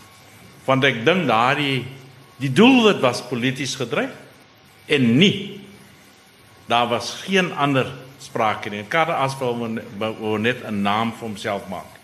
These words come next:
Die probleem wat dan ontstaan is Andreas se probleem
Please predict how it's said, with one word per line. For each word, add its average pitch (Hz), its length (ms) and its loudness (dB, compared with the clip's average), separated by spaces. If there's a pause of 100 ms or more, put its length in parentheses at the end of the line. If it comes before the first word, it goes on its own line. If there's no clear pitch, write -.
(760)
Die 175 120 -2
probleem 190 800 2
wat 139 200 -2
dan 127 280 0 (120)
ontstaan 127 720 -2 (1400)
is - 220 -4 (220)
Andreas 135 520 2
se 135 120 -4
probleem 101 540 -6